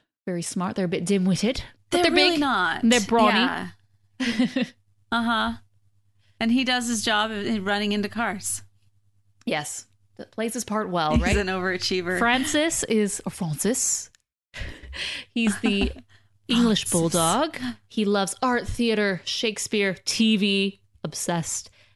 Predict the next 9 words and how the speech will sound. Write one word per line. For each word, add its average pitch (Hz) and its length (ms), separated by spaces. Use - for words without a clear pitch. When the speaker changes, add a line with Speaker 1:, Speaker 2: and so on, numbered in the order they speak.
Speaker 1:
And 190 100
he 180 60
does 170 180
not 185 460
appreciate 175 580
Speaker 2:
<laughs> - 20
Speaker 1:
being 165 260
called 160 400
Frankie. 190 760